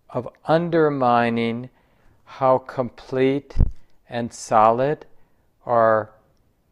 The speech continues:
conceptual universe, the, you know, the story we're telling ourselves about who I am. I'm here in Minneapolis,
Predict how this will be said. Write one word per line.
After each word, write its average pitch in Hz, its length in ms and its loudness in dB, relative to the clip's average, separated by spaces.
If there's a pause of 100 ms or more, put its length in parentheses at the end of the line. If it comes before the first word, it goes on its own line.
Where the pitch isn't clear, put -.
conceptual 120 880 -2
universe, 110 680 -4
the, 120 140 -12
you 110 80 -6
know, 107 140 -2
the 104 120 -6
story 131 800 -2
we're 110 160 -2
telling 120 440 0
ourselves 127 520 -2
about 107 220 -6
who 135 220 0
I 135 160 4
am. 117 480 -2
I'm 101 140 -8
here 123 200 -6
in 120 60 -6
Minneapolis, 113 840 -4